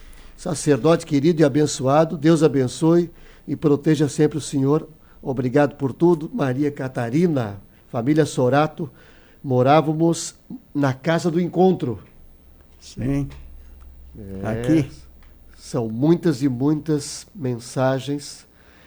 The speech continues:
Speaker 1: Deus abençoe nosso padre Orlando. Quantas lembranças boas. Amém, amém, amém. Escreveu aqui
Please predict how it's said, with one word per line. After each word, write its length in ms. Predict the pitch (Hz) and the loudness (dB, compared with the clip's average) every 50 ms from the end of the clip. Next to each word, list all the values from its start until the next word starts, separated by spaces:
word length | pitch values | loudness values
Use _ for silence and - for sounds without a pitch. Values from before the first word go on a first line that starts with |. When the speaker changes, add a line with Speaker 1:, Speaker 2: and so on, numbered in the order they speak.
| _ _ _ - _ _ _ _ - | _ _ _ -20 _ _ _ _ -4
Speaker 1:
Deus 240 | - 135 156 151 151 | 0 0 2 2 2
abençoe 720 | 147 127 143 143 135 - - - 160 165 165 165 160 147 | 2 2 2 2 2 0 -2 0 2 2 4 4 2 2
nosso 260 | 147 143 139 - 151 | 0 -2 -4 -6 -8
padre 320 | - - 147 143 127 135 131 | -2 2 2 2 2 2 2
Orlando. 880 | 131 123 113 107 120 131 165 180 190 185 151 165 202 202 208 208 196 202 - - - _ - - | 4 2 2 2 6 8 8 8 8 6 4 2 2 2 2 0 -2 -4 -12 -20 -20 _ -20 -4
Quantas 420 | _ 208 233 240 226 - 214 170 139 | _ 4 4 4 4 -2 -4 -4 -2
lembranças 640 | 160 170 156 135 131 160 190 208 196 202 - 156 117 | 0 0 0 0 0 2 2 2 0 0 -2 -4 -4
boas. 340 | 110 131 180 190 170 139 - | -2 0 2 2 2 2 0
Amém, 320 | 139 127 123 139 170 180 170 | -2 -4 -4 -4 -4 -4 -4
amém, 260 | 151 143 147 160 156 | -4 -4 -2 -2 -2
amém. 360 | 147 143 170 202 233 240 226 - - _ _ _ _ _ - - _ | -2 0 -2 -2 -2 -4 -8 -14 -20 _ _ _ _ _ -20 -20 _
Escreveu 540 | _ - _ 170 147 151 143 123 156 160 151 | _ -10 _ -2 -2 0 0 2 0 0 2
aqui 460 | 143 135 131 - 135 143 151 165 151 | 0 -2 -4 -6 -4 -2 -2 -2 -4